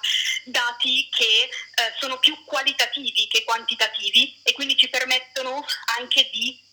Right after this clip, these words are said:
avvicinarci al dato, di far parlare il dato in maniera molto più narrativa, avvicinarlo all'esperienza delle persone e in questo modo parlare dei problemi, portare le nostre argomentazioni o comunque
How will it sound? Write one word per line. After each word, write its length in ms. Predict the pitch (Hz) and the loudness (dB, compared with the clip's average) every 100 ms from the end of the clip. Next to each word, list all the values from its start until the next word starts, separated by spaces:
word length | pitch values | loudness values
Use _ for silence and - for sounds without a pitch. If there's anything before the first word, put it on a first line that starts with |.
| _ - | _ -4
avvicinarci 760 | 254 285 269 262 254 220 - | -2 0 0 2 2 4 4
al 120 | 220 214 | 4 2
dato, 280 | 214 196 226 | 0 0 -6
di 80 | |
far 260 | - 247 240 | -2 -2 -2
parlare 440 | 254 254 254 233 233 | -2 0 0 0 -2
il 120 | 233 | -2
dato 260 | 233 233 269 | -2 -2 -2
in 80 | |
maniera 300 | 240 214 214 | 0 4 4
molto 260 | 214 247 240 | 2 -4 -8
più 140 | 233 | -2
narrativa, 540 | 220 214 220 247 233 233 | 0 2 -2 -2 0 0
avvicinarlo 500 | 233 220 233 214 220 | 6 6 6 2 0
all'esperienza 680 | 220 220 - 220 - 202 214 | 0 -2 -2 2 0 0 -6
delle 220 | - 214 | -2 -2
persone 500 | - - 208 208 214 - - _ | -2 -4 0 2 2 0 -20 _
e 180 | 269 254 240 | 0 0 0
in 120 | 240 | -4
questo 320 | 233 - 269 | -4 -6 -8
modo 460 | 233 214 311 466 - - _ _ _ _ _ _ _ _ _ _ | -8 -8 -6 -8 -10 -20 _ _ _ _ _ _ _ _ _ _
parlare 720 | - 233 254 247 220 208 196 - | -6 -2 0 0 2 0 -2 -6
dei 200 | 233 226 | -4 -4
problemi, 440 | - 214 - 247 233 | -4 0 2 2 -2
portare 320 | 214 226 226 | -4 -2 0
le 80 | 226 | 0
nostre 260 | 214 - | -2 -2
argomentazioni 760 | 214 226 220 226 - 233 233 214 | -4 -2 -2 -2 -2 -2 0 -2
o 60 | 196 | -6
comunque 320 | 208 214 | -12 -6